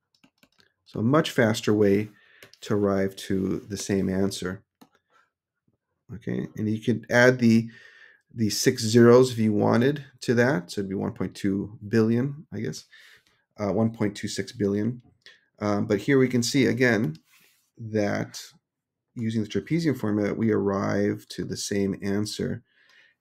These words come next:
as taking the surface area of two triangles and then, uh, subtracting them from each other. Okay, so that's the answer to question A.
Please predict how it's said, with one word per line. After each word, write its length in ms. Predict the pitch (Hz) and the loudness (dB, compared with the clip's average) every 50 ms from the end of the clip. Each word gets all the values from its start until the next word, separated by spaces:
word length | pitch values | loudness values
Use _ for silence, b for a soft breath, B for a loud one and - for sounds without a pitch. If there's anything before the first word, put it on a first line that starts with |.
| b | b
as 160 | 107 101 98 | -10 -10 -10
taking 400 | - - - 107 98 - 110 104 | -6 -4 -4 -4 -2 -2 -4 -4
the 60 | 101 101 | -4 -4
surface 400 | - - 107 101 - 107 - - | -6 -6 -6 -6 -6 -6 -4 -4
area 360 | 101 98 95 98 98 92 - | -2 0 0 0 0 0 -2
of 80 | 90 - | -4 -8
two 220 | - - 120 110 | -8 -6 -4 -4
triangles 640 | 110 - - 107 98 98 98 101 101 95 90 90 98 | -4 -6 -4 -2 -2 0 0 -2 -2 -4 -4 -4 -4
and 80 | 98 92 | -4 -4
then, 200 | 90 92 92 90 _ _ _ _ _ _ _ _ _ - | -4 -4 -6 -8 _ _ _ _ _ _ _ _ _ -14
uh, 140 | 95 90 - | -14 -12 -12
subtracting 720 | - - 92 87 - - 110 101 98 - - 104 98 92 | -12 -10 -10 -10 -6 -4 -2 -2 -4 -4 -6 -6 -4 -4
them 320 | 95 90 85 92 90 90 - - - | -4 -4 -6 -6 -8 -10 -14 -20 -14
from 220 | - 92 95 98 | -8 -6 -6 -6
each 160 | 92 - - | -6 -6 -8
other. 260 | 98 92 - - - - _ _ _ _ _ _ _ _ - 98 | -8 -8 -8 -10 -12 -14 _ _ _ _ _ _ _ _ -12 -12
Okay, 280 | - - 135 156 170 170 - b b b b b b b b | -8 -4 -4 -4 -4 -4 -8 b b b b b b b b
so 280 | b - - 131 127 123 | b 4 6 8 8 8
that's 500 | - 147 151 156 156 - - - - - - _ _ | 6 6 4 4 4 2 -2 -4 -6 -8 -12 _ _
the 220 | - 120 120 113 110 | -4 0 2 4 4
answer 260 | 110 113 113 - 120 | 4 2 0 -2 -4
to 340 | 113 - 117 107 101 95 - | -4 -2 -2 0 0 -2 -4
question 580 | - - 101 101 98 - - - 95 - - - | -4 -4 -4 -4 -4 -4 -6 -6 -6 -6 -6 -6
A. 280 | 101 98 95 107 156 175 | -4 -2 0 0 0 -2